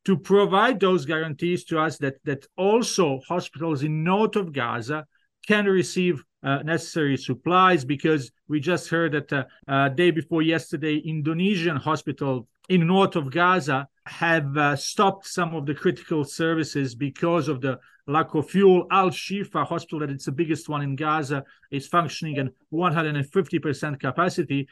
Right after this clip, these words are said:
So we really need to ensure that fuel and medical supplies get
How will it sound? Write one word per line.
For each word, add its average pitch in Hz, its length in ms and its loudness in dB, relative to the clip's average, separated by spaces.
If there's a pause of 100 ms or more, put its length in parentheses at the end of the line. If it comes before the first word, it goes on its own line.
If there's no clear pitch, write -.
(160)
So 180 180 0
we 175 180 2
really 208 360 0
need 185 220 0
to 180 100 0
ensure 175 560 -2
that 151 180 -6
fuel 180 600 0 (320)
and 180 180 -2
medical 170 300 -2
supplies 156 600 -4
get 165 280 -2